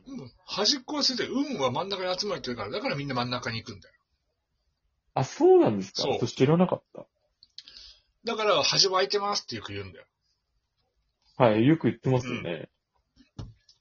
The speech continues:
Speaker 1: でもそんなのさ、あんなの、年に一回だけさ、氷川神社行って真ん中投げたってさ、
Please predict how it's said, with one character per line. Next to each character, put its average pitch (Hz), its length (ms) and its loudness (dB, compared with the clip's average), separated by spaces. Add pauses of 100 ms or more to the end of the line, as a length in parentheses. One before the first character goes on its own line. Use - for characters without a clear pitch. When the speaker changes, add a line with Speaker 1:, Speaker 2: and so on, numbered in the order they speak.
(260)
Speaker 1:
で 131 80 -4
も 110 80 -4
そ 233 180 -2
ん 330 120 -12
な 320 100 -6
の 117 100 -4
さ、 85 280 -2
あ 85 40 -12
ん 202 140 -12
な 269 120 -2
の、 135 160 -4 (260)
年 277 180 -4
に 247 100 -4
一 151 100 -10
回 139 140 2
だ 127 100 0
け 120 100 -6
さ、 101 280 0
氷 101 120 -2
川 151 160 -2
神 143 160 0
社 104 40 -2
行 95 40 -4
っ - 40 -8
て 104 100 -12
真 123 100 -6
ん 135 40 -12
中 135 220 -8
投 131 80 -4
げ 117 80 -6
た 90 80 -10
っ - 40 -14
て - 120 -10
さ、 - 140 -4